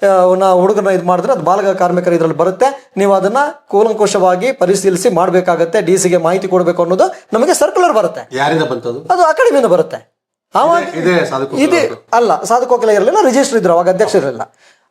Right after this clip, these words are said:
Speaker 1: ಆ, mostly ಸಾಧು ಕೋಕಿಲ ಅಧ್ಯಕ್ಷ, ಅದು ಆರು ತಿಂಗಳ ಹಿಂದೆ ಬಂದಿರೋದ್ರಿಂದ ಅದ್-, ಅವರೇ ಅಧ್ಯಕ್ಷ ಇರ್ತಾರೆ. ಈ ರಿಜಿಸ್ಟರ್ ಕೂಡ ಕಳಿಸ್ತಾರೆ, ಅವರು ಕೂಡ ಕಳಿಸ್ತಾರೆ. ಹಂಗಾದ್ರೆ ನಮ್ಮ ಸಂಘ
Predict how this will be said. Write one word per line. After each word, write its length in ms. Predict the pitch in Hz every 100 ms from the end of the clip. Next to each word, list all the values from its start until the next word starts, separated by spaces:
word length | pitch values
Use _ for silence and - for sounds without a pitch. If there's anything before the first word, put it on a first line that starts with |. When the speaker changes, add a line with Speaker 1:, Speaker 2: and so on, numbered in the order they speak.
| -
Speaker 1:
ಆ, 60 | 180 175 170 160 156 147 147 135 _ _ _
mostly 260 | 233 277 269
ಸಾಧು 220 | 202 214
ಕೋಕಿಲ 240 | 240 226 196
ಅಧ್ಯಕ್ಷ, 280 | 185 190
ಅದು 260 | 185 160 180
ಆರು 140 | 185
ತಿಂಗಳ 180 | 202 196
ಹಿಂದೆ 220 | 180 185
ಬಂದಿರೋದ್ರಿಂದ 540 | 175 170 160 165 165 226
ಅದ್-, 280 | 190 160 175
ಅವರೇ 400 | 165 151 170 233
ಅಧ್ಯಕ್ಷ 320 | 170 185 120
ಇರ್ತಾರೆ. 640 | 104 - 120 - _ _ -
ಈ 100 | 240 302 294 269 240
ರಿಜಿಸ್ಟರ್ 480 | 214 285 311 330 330
ಕೂಡ 160 | 285
ಕಳಿಸ್ತಾರೆ, 440 | 247 220 202 190 262
ಅವರು 300 | 226 254 -
ಕೂಡ 160 | 262
ಕಳಿಸ್ತಾರೆ. 420 | 240 190 180 175
ಹಂಗಾದ್ರೆ 440 | 135 240 285 285 302
ನಮ್ಮ 220 | 233 240
ಸಂಘ 360 | 233 226 302